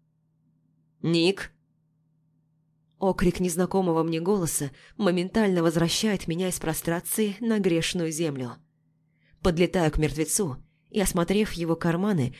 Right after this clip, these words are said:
не нахожу ничего, кроме запасных обоим. Бросаю взгляд на пистолет. Он по ту сторону дверного проёма.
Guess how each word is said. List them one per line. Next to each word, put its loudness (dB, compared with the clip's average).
не 6
нахожу 4
ничего, 2
кроме 0
запасных -2
обоим. -2
Бросаю 2
взгляд -2
на 0
пистолет. -2
Он 2
по 2
ту 0
сторону 0
дверного 2
проёма. 0